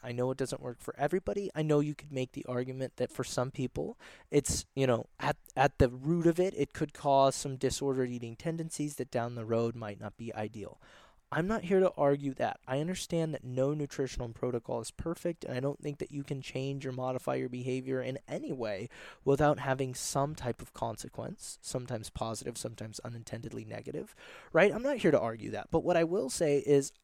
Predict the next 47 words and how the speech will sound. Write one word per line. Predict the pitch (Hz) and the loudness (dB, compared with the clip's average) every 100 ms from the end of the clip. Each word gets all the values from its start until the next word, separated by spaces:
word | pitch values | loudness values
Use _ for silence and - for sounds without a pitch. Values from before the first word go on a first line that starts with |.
| - | 2
I | 214 | 2
have | 208 - | 2 2
found | 156 156 | 2 2
it | 147 | 0
to | |
be | 160 147 | -4 2
very | 139 147 | 4 4
effective | 156 - 175 - 117 | 2 0 -2 -2 -8
with | 113 - | -10 -14
my | 110 | -16
clients. | - - - - - - - - - | -16 -18 -20 -20 -20 -20 -20 -20 0
My | 131 127 | 4 4
clients | - 120 123 - | 4 2 2 -2
get | 147 | -2
great | - 131 147 | 2 2 2
results | 127 127 160 - - - - _ | 0 4 2 2 -8 -10 -10 _
tracking | - - 147 147 156 156 - 123 | -6 0 0 0 -8 -10 -10 0
their | 131 | 0
calories | - - 117 113 127 175 | 0 -6 -4 -6 -8 -6
and | 156 | -8
accounting | 127 - 123 127 | -8 -6 -4 -4
for | 127 131 | -6 -4
the | 131 | -2
amount | 123 | -2
of | 123 - | -4 -4
energy | 120 120 117 117 | -2 -2 -2 -2
they're | 127 | -2
putting | - 123 117 | -2 -8 -8
into | 123 131 | -6 -2
their | 117 | -2
body | - 110 120 135 | -2 -6 0 0
as | 131 | 0
a | |
means | 123 110 127 143 147 | -4 -2 -2 0 0
of | 143 | -2
losing | 123 104 101 127 | -2 -6 -4 -6
body | 139 208 160 | -6 -8 -8
fat | - - - - - - - | -8 -10 -12 -18 -16 -8 4
or | 139 | 4
gaining | 127 117 117 127 143 | 4 -4 -2 -2 -2
muscle. | 147 - - - | -2 -4 -8 -10
It's | 123 | -8
been | - 117 110 | -2 -2 2
very | 135 180 214 | 2 4 4
effective | 185 175 - 123 | 0 -2 -4 -8
for | - 117 | -6 -12
me. | 107 | -12